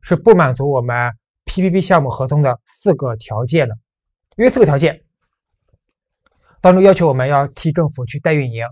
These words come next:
而且要归还相关的资产。那只有这最后一个，在项目运营期间，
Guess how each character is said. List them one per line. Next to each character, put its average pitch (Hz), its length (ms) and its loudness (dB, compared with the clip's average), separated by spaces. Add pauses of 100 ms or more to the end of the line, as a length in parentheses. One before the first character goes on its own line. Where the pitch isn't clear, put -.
而 131 140 -8
且 131 160 -6
要 127 120 0
归 151 160 -2
还 123 280 -4
相 135 180 -8
关 135 180 -6
的 110 160 -6 (380)
资 165 80 -4
产。 107 260 -6 (1080)
那 226 100 0
只 247 180 0
有 233 180 4 (160)
这 226 120 0
最 285 120 2
后 285 80 6
一 135 120 2
个， 143 180 -4 (1200)
在 147 360 2 (420)
项 180 360 4
目 175 140 -2
运 170 140 0
营 139 60 -2
期 - 140 -8
间， 170 240 -2